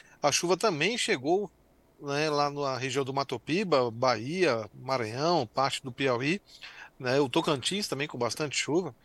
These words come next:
e também no norte do Brasil, inclusive revertendo o que a gente vinha observando em rios importantes, como, por exemplo, os, o Rio Madeira, né, e o próprio Amazonas, que tava até com,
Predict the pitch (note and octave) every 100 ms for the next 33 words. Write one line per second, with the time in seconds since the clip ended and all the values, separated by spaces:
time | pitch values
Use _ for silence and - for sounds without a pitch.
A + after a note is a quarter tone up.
0 | - - - D#3 E3 A#3 D#3+ F#3 A3 G3
1 | G#3+ - A3+ D#4+ A3 D3+ C#3+ - B2 D3
2 | F#3 G3 G3+ F3 - D3+ F3+ G3 - _
3 | - _ _ _ _ _ _ _ C3+ E3
4 | D3+ D3 D3+ D#3+ D3+ - C3+ A#2+ E3+ F3+
5 | C3+ B2+ B2+ F3+ D3 E3+ D#3+ C3 - F3+
6 | - - - - - - - C3+ D3 B2+
7 | D3+ C#3 B2 C3 C#3 C#3+ C#3 D#3 C3+ B2
8 | B2+ C#3 B2 B2+ D#3+ C3+ A2+ D#3+ G3 F3
9 | - - - _ B2+ B2+ D3+ D#3+ C#3 B2+
10 | - C3+ C#3+ C#3+ C3+ C3+ D3+ A#2+ C3+ F3
11 | D#3+ - C3 - C3 B2+ B2+ - C3 -
12 | D3+